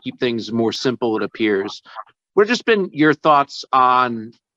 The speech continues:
where he's been at kind of in, in doing that and trying to keep things, uh, simple and, and making the right decisions?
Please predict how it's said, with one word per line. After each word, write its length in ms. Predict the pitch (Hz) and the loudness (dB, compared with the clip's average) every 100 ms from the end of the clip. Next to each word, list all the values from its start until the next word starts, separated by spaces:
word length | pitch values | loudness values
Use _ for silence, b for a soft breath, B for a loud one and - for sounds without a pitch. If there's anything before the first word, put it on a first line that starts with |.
| _ | _
where 480 | 113 113 135 143 131 | -12 0 2 2 0
he's 340 | 139 131 110 | -2 -4 -4
been 160 | 123 117 | -8 -6
at 300 | 117 117 - | -6 -6 -6
kind 200 | 117 113 | -6 -6
of 240 | 110 98 | -8 -12
in, 200 | - 123 | -8 -6
in 240 | 117 120 107 | -4 -4 -2
doing 400 | 113 143 139 120 | 2 4 4 2
that 160 | 110 101 | -4 -8
and 100 | 104 | -2
trying 140 | 123 | -2
to 60 | 120 | -2
keep 220 | 127 - | -8 -6
things, 400 | 123 110 - - - | -6 -6 -12 -12 -10
uh, 180 | - | -8
simple 600 | 107 - 120 - 120 113 | -8 -2 -2 2 2 4
and, 120 | 113 113 | 2 0
and 140 | 110 | -2
making 280 | 117 113 110 | -2 0 -2
the 80 | 107 | 0
right 180 | 104 | 0
decisions? 680 | 95 - 101 87 82 - - | -2 -4 -4 -6 -10 -14 -18